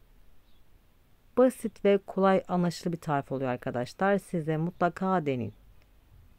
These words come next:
Kanalımda ne tarz tarifler görmek istiyorsanız lütfen onu da yorumlarda bahsetmeyi unutmayın. Ben üzerini biraz fındık kredi süslüyorum. Tabi tercihen farklı şeyler de süsleyebilirsiniz veya sade bırakabilirsiniz.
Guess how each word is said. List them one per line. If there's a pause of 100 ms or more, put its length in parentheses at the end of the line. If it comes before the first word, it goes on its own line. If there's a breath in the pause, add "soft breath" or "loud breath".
(600 soft breath)
Kanalımda
ne
tarz
tarifler
görmek
istiyorsanız
lütfen
onu
da
yorumlarda
bahsetmeyi
unutmayın. (1300 soft breath)
Ben
üzerini
biraz
fındık
kredi
süslüyorum. (100)
Tabi
tercihen
farklı
şeyler
de
süsleyebilirsiniz
veya
sade
bırakabilirsiniz.